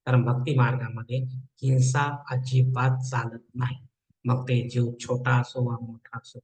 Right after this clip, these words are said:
कसाही असो, अहिंसा ज्यांच्याजवळ आहे, असेच लोक भक्ती मार्गामध्ये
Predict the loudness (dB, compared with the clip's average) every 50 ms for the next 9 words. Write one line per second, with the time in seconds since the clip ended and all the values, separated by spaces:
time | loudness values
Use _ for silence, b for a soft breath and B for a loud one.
0 | -10 -8 -6 -4 -4 -6 -6 -6 -10 -14 -18 -20 _ _ _ _ _ _ _ _
1 | _ _ _ _ _ _ _ _ _ _ _ _ _ _ _ _ _ 0 2 4
2 | 6 6 6 4 2 2 4 4 2 2 0 -8 -12 -14 _ _ -6 0 4 8
3 | 8 8 8 6 4 0 -2 -2 -2 -2 -4 -4 -4 -4 -6 -4 -6 -8 -10 -14
4 | _ _ _ -2 0 0 2 2 0 0 0 0 0 0 0 0 -4 -4 -2 -2
5 | -4 -4 -2 -4 -6 -8 -10 -12 -12 -12 -10 -4 -4 -4 -4 -4 -8 _ _